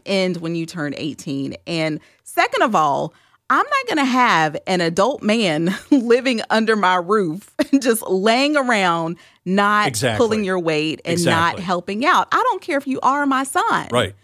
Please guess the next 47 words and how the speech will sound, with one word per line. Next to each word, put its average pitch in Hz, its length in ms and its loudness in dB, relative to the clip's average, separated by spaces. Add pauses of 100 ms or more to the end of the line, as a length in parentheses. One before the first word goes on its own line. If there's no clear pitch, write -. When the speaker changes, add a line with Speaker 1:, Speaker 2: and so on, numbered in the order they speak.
(440)
Speaker 1:
I 285 180 2 (120)
am 339 140 2
going 277 360 2
to 240 180 -6
teach - 560 -8
you 190 180 -8
first 311 420 -2
the 226 80 -6
value 208 420 -2
of 247 100 -4
a 311 60 -6
dollar, 165 420 -4
and - 300 -8
I 202 180 -2
am 254 180 -2
going 185 440 -6 (340)
to 202 300 -4
give 233 340 -8
you 233 160 -6
the 202 100 -6
skills 185 480 -4
you 202 140 -8
need 226 640 -2 (520)
to 226 460 -2
make 254 300 0
it 466 100 2
in 330 140 4
this 165 240 -4
world. 135 520 -10 (160)
I 240 120 -2
mean, 208 200 -6
that's 294 280 0
part 320 300 2
of 349 80 2
Speaker 2:
Mm-hmm. 349 60 -2
Speaker 1:
my 359 140 0
job 349 340 -2
as 359 120 -8
a 359 40 -10
parent. 392 640 -12
Speaker 2:
Well, 254 80 -8
that's 277 200 0
Speaker 1:
I 349 40 -4
am 320 180 -4
Speaker 2:
critical. 302 320 0
Speaker 1:
going - 180 -4
to, - 60 -20